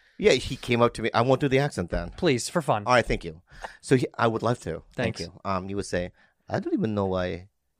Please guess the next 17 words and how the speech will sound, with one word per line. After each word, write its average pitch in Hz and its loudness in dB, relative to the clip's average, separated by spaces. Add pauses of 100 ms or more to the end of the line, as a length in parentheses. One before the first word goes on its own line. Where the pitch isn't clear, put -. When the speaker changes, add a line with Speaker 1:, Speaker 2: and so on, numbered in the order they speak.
(100)
Speaker 1:
you 107 -4
know, 101 -2 (520)
I'm 101 0
a, 87 -4 (400)
like 95 -8
a 98 -2
regular. 254 -4
I 113 -2
just - -10
opened 110 -4
mic 110 -4
one 143 -6
night. 113 -4 (140)
Mitzi 107 -8
came 123 -4
and 123 -8
said, 98 -6